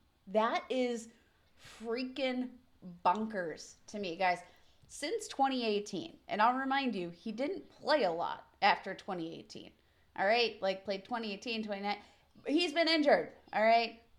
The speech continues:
Among all wide receivers, still, since twenty eighteen, ranks sixteenth in receiving yards, third among wide receivers in fantasy points per game.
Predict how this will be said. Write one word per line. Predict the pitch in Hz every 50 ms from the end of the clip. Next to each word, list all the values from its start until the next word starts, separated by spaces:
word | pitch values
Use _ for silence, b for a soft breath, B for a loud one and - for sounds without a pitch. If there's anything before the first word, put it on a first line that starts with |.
| - - - -
Among | 220 226 247 269 294 302 294 277 262 - -
all | 233 240 262 285 311 330 320 294
wide | 254 254 233 226 233 247 233 -
receivers, | 254 262 254 262 - 214 208 190 180 175 175 175 175 - - - _ _ _ - -
still, | - - - - - 320 349 330 247 185 170 165 175 - - - - _ _ _ _
since | _ - - 214 202 202
twenty | - - 190 180 180 175
eighteen, | 175 175 - 190 185 180
ranks | 175 190 196 190 190 -
sixteenth | - - - 220 254 - - - 254 220 220 220
in | 208 196
receiving | 180 175 - - 214 220 220 220 220
yards, | 214 208 202 202 202 196 - - _ _ - - - _ _ _ _ _
third | - 220 240 262 269 269 - -
among | 185 214 208 202 208
wide | 202 190 190 190 190
receivers | 190 180 - 202 196 185 185 185 175 -
in | - 196 196
fantasy | 170 - 185 185 190 196 196 - 202 190
points | 190 - 202 185 185 175
per | - - 185 170
game. | 165 180 185 190 196 196 196 202